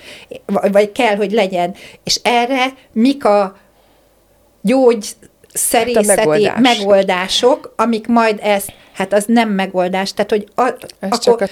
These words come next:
Speaker 2: tünetet
Speaker 1: akkor ez
Speaker 2: kezeli.
Speaker 1: most, és ezt most hangsúlyozom, hogy ez a saját véleményem,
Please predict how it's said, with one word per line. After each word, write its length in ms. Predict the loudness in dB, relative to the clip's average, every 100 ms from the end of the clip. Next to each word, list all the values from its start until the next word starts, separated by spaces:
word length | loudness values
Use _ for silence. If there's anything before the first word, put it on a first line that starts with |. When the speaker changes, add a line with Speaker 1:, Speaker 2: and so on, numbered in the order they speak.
| -2
Speaker 2:
tünetet 280 | -2 0
Speaker 1:
akkor 180 | 0 -2 0
ez 100 | 0
Speaker 2:
kezeli. 220 | 0 0 0
Speaker 1:
most, 260 | 0 -2
és 180 | -4 -2
ezt 160 | -2 0
most 200 | -4 -4
hangsúlyozom, 800 | -4 -2 0 0 0 0 0 -2 -2
hogy 180 | -4 -2
ez 360 | 0 0 -2 -4
a 80 |
saját 480 | -2 0 0 0 -4
véleményem, 760 | -4 -2 0 -2 -2 -2 -2